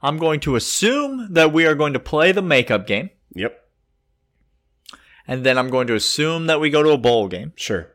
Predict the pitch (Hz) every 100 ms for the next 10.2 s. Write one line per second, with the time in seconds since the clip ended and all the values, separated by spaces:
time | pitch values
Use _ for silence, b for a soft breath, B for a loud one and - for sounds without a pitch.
0 | _ - 95 110 104 107 101 101 127 196
1 | 127 120 113 113 113 110 107 - 107 98
2 | - - 127 151 120 131 156 - 113 107
3 | 107 104 104 104 - _ _ _ _ _
4 | _ - 92 98 92 92 - - - _
5 | - 101 98 95 104 101 98 98 92 95
6 | 92 113 165 - 123 107 98 98 98 92
7 | 98 139 175 B B B B 135 131 131
8 | - 143 135 131 - 196 302 247 - 226
9 | 220 220 196 180 - 180 208 180 156 -
10 | -